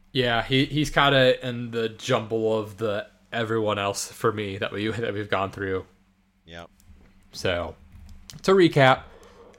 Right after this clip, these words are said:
Speaker 1: Bijan Robinson, clear number one. Next, in another tier, there's Jahmyr Gibbs, and then Zach Charbonnet. Charbonnet. I'll look up how to say it eventually.
Speaker 2: <laughs>
Speaker 1: Um,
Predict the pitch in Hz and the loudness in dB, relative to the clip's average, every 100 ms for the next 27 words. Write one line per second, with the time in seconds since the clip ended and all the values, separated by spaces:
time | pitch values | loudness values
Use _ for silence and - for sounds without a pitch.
0 | 123 131 147 135 127 123 120 131 123 - | 2 4 6 8 8 8 4 0 0 2
1 | 120 120 117 113 107 107 107 104 - _ | 2 4 4 4 6 6 4 0 -8 _
2 | _ _ 120 117 123 - - - - 117 | _ _ 2 2 2 -4 -12 -12 -4 0
3 | 117 117 110 117 107 104 101 - _ _ | 4 4 4 4 6 6 4 -2 _ _
4 | 110 101 98 - - 113 110 110 107 104 | 0 2 0 -2 0 4 4 4 4 4
5 | 101 101 - - 120 104 101 104 98 - | 0 -4 -12 -6 -2 0 0 0 0 -2
6 | _ - - - 120 101 101 98 - - | _ -20 -20 0 2 2 2 -2 -4 -8
7 | - 101 98 95 98 - - - - - | -2 -2 0 -2 -4 -8 -18 -20 -20 -18
8 | - 143 170 - 117 110 101 107 92 87 | 0 4 6 4 2 2 2 0 0 0
9 | 87 - 90 87 - _ _ _ _ 143 | -6 -4 -4 -4 -8 _ _ _ _ -20
10 | - 139 - 95 90 95 90 92 | -20 -20 -8 -2 2 2 -2 -8